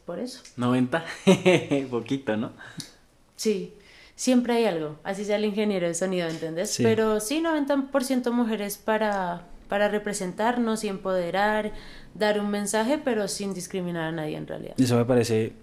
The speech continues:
Speaker 3: top, me parece top, top, top que hagas eso. Y, y creo que muchas mujeres también músicas, cantantes la hacen. Digamos, Karol G, todas son mujeres. La banda de Karol G, todas son
Speaker 1: Y
Speaker 3: mujeres.
Speaker 1: es por eso,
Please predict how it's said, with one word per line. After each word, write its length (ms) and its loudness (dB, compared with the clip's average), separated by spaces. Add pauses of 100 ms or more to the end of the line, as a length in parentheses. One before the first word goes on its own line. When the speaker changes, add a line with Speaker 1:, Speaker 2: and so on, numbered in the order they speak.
(140)
Speaker 3:
top, 180 -2 (260)
me 80 -8
parece 280 -4
top, 220 -8
top, 200 -8
top 260 -6
que 100 -4
hagas 220 -4
eso. 200 -6 (500)
Y, 340 6
y 40 6
creo 180 8
que 120 4
muchas 280 6
mujeres 420 4
también 280 2
músicas, 500 -2
cantantes 400 -2
la 140 2
hacen. 260 -4 (440)
Digamos, 300 2
Karol 260 4
G, 260 -4
todas 220 2
son 100 0
mujeres. 480 -6 (120)
La 100 -2
banda 220 0
de 60 0
Karol 200 -2
G, 100 -2
todas 200 -2
son 80 4
Speaker 1:
Y 20 8
Speaker 3:
mujeres. 180 4
Speaker 1:
es 120 -2
por 40 -4
eso, 300 -4